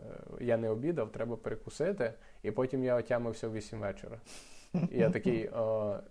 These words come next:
Speaker 1: почекай, а я ж не ходив в магазин, і я не обідав, так і, ну, типу, тобто навіть відчуття голоду <laughs> не чув, ну, типу". І, е, навіть колеги таке помічають, що можуть говорити до мене, ну,
Speaker 2: Мгм.
Speaker 1: коли я з чимось зацікавлений, то,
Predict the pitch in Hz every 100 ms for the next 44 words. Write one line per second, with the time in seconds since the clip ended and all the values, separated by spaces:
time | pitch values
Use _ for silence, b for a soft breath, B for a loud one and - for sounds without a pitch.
0 | - - - 196 185 - 95 98 101 -
1 | 107 - 117 101 101 113 107 104 - -
2 | 110 104 104 101 104 107 110 98 92 95
3 | - 101 - - - - 123 107 - -
4 | - B - 120 135 123 123 117 - -
5 | 110 110 104 101 101 117 - 98 101 107
6 | - 107 117 B B B B - 120 117
7 | 110 101 95 - 113 107 - 120 117 104
8 | 95 - 98 104 101 107 104 - 110 110
9 | 107 107 107 113 131 131 110 107 104 113
10 | 156 160 110 110 107 107 107 - - 110
11 | 104 107 98 - 110 117 110 107 -